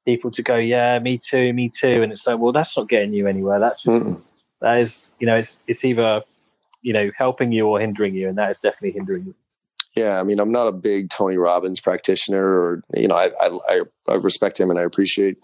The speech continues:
Speaker 2: what he does and what people get out of him. But the, the one thing that he does say that is, that I, that I use is change your state. You know,
Speaker 1: Mm.
Speaker 2: and it's up to you. It's, it's, it's, you have a choice of, of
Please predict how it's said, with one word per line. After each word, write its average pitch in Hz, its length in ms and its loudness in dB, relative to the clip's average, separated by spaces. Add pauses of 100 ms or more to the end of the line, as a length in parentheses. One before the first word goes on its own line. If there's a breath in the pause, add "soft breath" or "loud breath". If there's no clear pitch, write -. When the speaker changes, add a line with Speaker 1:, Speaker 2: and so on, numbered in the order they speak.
(300 loud breath)
Speaker 2:
what 110 140 2
he 101 60 0
does 98 280 0
and 95 240 -12
what - 160 0
people 98 180 0
get 92 120 2
out 101 160 2
of 101 80 0
him. 95 200 -4
But 101 200 -2
the, 104 200 0
the 107 80 2
one 107 200 2
thing 107 160 0
that 98 100 2
he 95 80 2
does 107 300 0
say 123 320 0
that 101 160 0
is, 98 360 -2
that 98 80 2
I, 98 200 0 (100)
that 104 120 -6
I 101 220 2 (380)
use 113 460 0
is 95 180 -4
change 104 260 0
your 104 80 0
state. 113 340 -2 (640)
You - 80 0
know, 110 60 4
Speaker 1:
Mm. 107 40 2
Speaker 2:
and 110 80 2
it's 113 160 0
up 135 120 2
to 113 80 0
you. 104 340 0
It's, - 160 -2
it's, 110 260 0
it's, - 380 0
you 110 160 4
have 120 160 2
a 104 40 2
choice - 720 -2 (420 soft breath)
of, 104 440 0
of 101 260 0